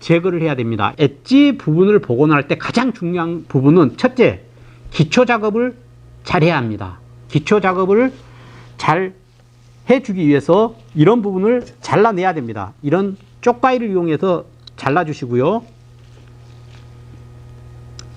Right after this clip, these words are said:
손상된 위에다가 바르게 되면 지저분하게 발리게 되고,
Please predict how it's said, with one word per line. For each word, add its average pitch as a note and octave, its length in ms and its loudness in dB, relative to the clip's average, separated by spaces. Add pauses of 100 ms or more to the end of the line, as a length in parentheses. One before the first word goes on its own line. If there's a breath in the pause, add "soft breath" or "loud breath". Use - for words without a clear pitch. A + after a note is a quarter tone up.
(1300)
손상된 C4+ 680 6
위에다가 F#3+ 420 4
바르게 C3+ 380 0
되면 D3 280 4
지저분하게 F#3+ 1120 2
발리게 D#3 380 4
되고, B2+ 540 4